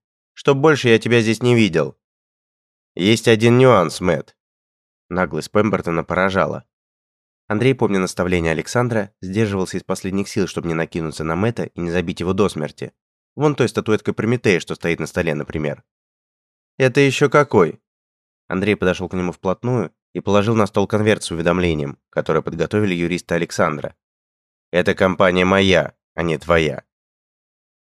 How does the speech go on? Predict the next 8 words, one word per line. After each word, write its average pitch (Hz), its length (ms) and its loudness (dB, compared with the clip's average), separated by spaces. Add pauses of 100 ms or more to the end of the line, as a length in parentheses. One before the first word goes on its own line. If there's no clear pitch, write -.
(160)
Мэтт 117 220 0
с - 40 -12
полным 98 340 2
недоумением 87 560 0
на 80 80 -2
лице 82 300 -4
вскрыл 85 280 -6
конверт, 80 500 -4